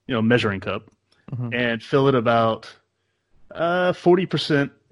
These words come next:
Speaker 1: or so with water.
Speaker 2: Oh, come on. I, I,
Speaker 1: Yeah.
Speaker 2: yeah, I, I don't do
Speaker 1: Well,
Speaker 2: math.
Speaker 1: <laughs>
Speaker 2: What, what is that?
Speaker 1: Okay, let's just say a third of wa-, with water, which is less than forty, but, you
Speaker 2: Dude,
Speaker 1: know.
Speaker 2: I don't know fractions anymore.
Speaker 1: Well, just
Speaker 2: All right,
Speaker 1: so
Speaker 2: go
Speaker 1: you
Speaker 2: ahead.
Speaker 1: can see, you know, divided by three.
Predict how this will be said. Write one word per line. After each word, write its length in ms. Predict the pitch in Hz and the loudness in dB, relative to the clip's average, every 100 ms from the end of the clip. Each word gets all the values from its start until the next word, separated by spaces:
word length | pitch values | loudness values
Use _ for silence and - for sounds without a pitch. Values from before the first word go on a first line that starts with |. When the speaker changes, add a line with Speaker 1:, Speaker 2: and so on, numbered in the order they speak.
| - | -16
Speaker 1:
or 80 | 135 | -14
so 280 | 117 135 127 | -6 -2 0
with 200 | 127 123 | -2 0
water. 360 | 107 101 104 - - _ - | 0 0 -4 -10 -20 _ -18
Speaker 2:
Oh, 40 | - _ | -18 _
come 160 | 143 127 | -6 -6
on. 60 | - _ - | -8 _ -14
I, 60 | 135 | -14
I, 60 | - | -10
Speaker 1:
Yeah. 100 | 135 117 | -12 -12
Speaker 2:
yeah, 100 | - - _ _ | -20 -20 _ _
I, 240 | 123 123 131 | -16 -12 -4
I 20 | |
don't 180 | 131 113 | -4 -4
do 80 | 120 | -6
Speaker 1:
Well, 80 | |
Speaker 2:
math. 280 | 107 107 - | -8 -12 -8
Speaker 1:
<laughs> 140 | - - | -2 4
Speaker 2:
What, 160 | 415 | 4
what 80 | 139 | 2
is 160 | - - - | -2 -8 -16
that? 120 | - - | -12 2
Speaker 1:
Okay, 200 | 170 156 | 4 4
let's 140 | 143 160 | 2 2
just 120 | 151 | -2
say 120 | 143 | -2
a 60 | 123 | 0
third 240 | 143 156 | 2 2
of 80 | 160 | 2
wa-, 140 | 127 - | 0 -2
with 180 | 143 | -6
water, 380 | 123 107 107 104 _ _ _ - | -6 -8 -10 -12 _ _ _ -14
which 140 | 117 | -12
is 100 | 110 | -6
less 200 | 113 120 | -6 -6
than 80 | 123 | -8
forty, 380 | 110 117 101 95 | -10 -10 -8 -10
but, 260 | 101 92 - | -12 -14 -12
you 80 | |
Speaker 2:
Dude, 80 | 104 | -8
Speaker 1:
know. 40 | 117 | -6
Speaker 2:
I 60 | |
don't 260 | 127 135 135 | -2 -2 0
know 140 | 131 | -2
fractions 640 | 127 143 127 123 - 113 117 | 0 0 0 -2 -10 -12 -10
anymore. 240 | 123 120 180 | -8 0 4
Speaker 1:
Well, 20 | |
just 40 | 147 | 6
Speaker 2:
All 40 | |
right, 80 | - | 4
Speaker 1:
so 80 | 175 | 2
Speaker 2:
go 40 | |
Speaker 1:
you 40 | 160 | 2
Speaker 2:
ahead. 100 | 156 | 0
Speaker 1:
can 100 | 147 | -6
see, 180 | - 151 | -8 -6
you 220 | 143 139 | -4 -4
know, 220 | 123 117 | -6 -8
divided 400 | 113 123 123 123 | -10 -8 -4 -2
by 100 | 113 | -4
three. 260 | 107 - 104 | -8 -12 -20